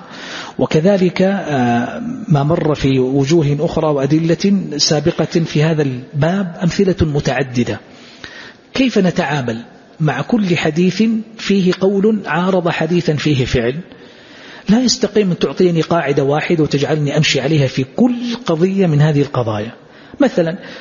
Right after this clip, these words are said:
في استقبال القبلة واستدبارها حملوها على محامل، منهم من قال: "هذا خاص به عليه الصلاة والسلام،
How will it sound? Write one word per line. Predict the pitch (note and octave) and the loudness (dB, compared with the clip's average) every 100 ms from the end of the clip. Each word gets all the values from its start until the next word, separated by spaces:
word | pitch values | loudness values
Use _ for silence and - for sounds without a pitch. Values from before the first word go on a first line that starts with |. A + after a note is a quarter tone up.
| - | -8
في | - | -2
استقبال | F#3 G#3 - G#3+ G3+ | -2 -2 0 2 2
القبلة | F#3+ G3 F3+ E3+ | 0 0 2 2
واستدبارها | D#3 - C#3+ C3 B2+ A#2+ A#2 C3 A3 - - - | 2 0 0 0 0 0 -2 -2 -8 -20 -20 -10
حملوها | - F3+ F3+ F#3+ F3+ E3+ | -4 0 2 4 4 2
على | D3+ D3+ | 0 0
محامل، | C#3+ - C3+ A2+ A2+ - - D3+ | 0 -2 -2 -4 -8 -12 -4 2
منهم | D#3 C#3 D#3 | 4 4 2
من | D3 | 0
قال: | C#3 - D#3+ F3+ G#3+ G#3 - - | -2 0 2 2 0 -4 -8 -6
"هذا | B2+ C3+ D3+ | -2 0 -2
خاص | - G3+ - - | -2 0 0 2
به | D#3+ D3+ C#3+ C#3 | 2 0 2 2
عليه | C#3+ C#3 | 2 2
الصلاة | C3 C#3+ C#3 B2 | 2 0 0 0
والسلام، | A#2+ - B2 A2+ | 0 0 0 -2